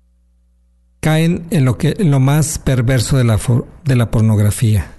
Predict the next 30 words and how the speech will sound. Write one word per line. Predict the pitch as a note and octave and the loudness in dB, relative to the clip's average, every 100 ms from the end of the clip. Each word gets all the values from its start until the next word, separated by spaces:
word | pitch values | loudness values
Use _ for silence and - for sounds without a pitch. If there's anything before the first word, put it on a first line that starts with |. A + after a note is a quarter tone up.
| - _ _ _ _ _ _ _ | -20 _ _ _ _ _ _ _
y | B2 | -2
afectando | G#2+ B2 C3 B2+ C3 | 0 -2 0 0 0
así | - | 0
su | D#3+ D#3 | 0 0
relación | C#3 A#2 A2+ B2+ A#2 | 0 0 0 0 0
conyugal, | C3+ A#2 A2 A#2 D3 E3+ - - _ _ _ _ _ _ _ _ - | 0 2 2 2 0 -2 -6 -20 _ _ _ _ _ _ _ _ -4
porque | B2+ A2 | -2 0
ya | C#3 | 0
no | D3+ | 2
se | D3+ | 0
encuentra | D3 C#3+ D3 D3 D3+ | 0 0 0 0 0
plenitud | C#3+ B2+ A#2 C3+ D#3+ E3 - - - _ _ _ _ _ _ _ _ _ _ _ - | 2 2 0 0 0 0 -4 -14 -20 _ _ _ _ _ _ _ _ _ _ _ -4
y, | C#3 B2+ B2 B2 - - - _ | 0 2 2 0 -4 -14 -20 _
y | - | 0
una | C3+ D#3 | 0 0
vez | D#3+ E3 - - C#4 D#4+ | 0 -4 -6 -16 -20 -6
no | B3 C3+ C#3 | 0 0 0
se | E3+ | -2
encuentra | C#3 D#3 C#3+ D#3 | 0 -2 0 0
una | D3+ | 2
vida | C#3+ C#3+ D3 | 2 2 0
sexual | B2+ - C3+ B2 | -2 0 0 0
feliz, | B2+ A2+ D3 E3 E3+ - - _ _ _ _ _ _ - | 0 2 2 0 -4 -10 -16 _ _ _ _ _ _ -2
de | B2 | 0
una | C3+ C#3 | 2 2
manera | C3+ B2 B2+ | 2 2 2
humana, | A#2 A#2 B2 C#3+ C#3+ C3+ G2+ - _ _ _ - | 2 2 2 2 2 2 0 -6 _ _ _ 0
integrada, | C3+ C3+ A#2 B2 B2 C3+ C3+ | 0 2 0 2 2 0 0
que | C3 | 0
busca | A#2 C3+ - D3 C#3 | 0 0 0 -2 -2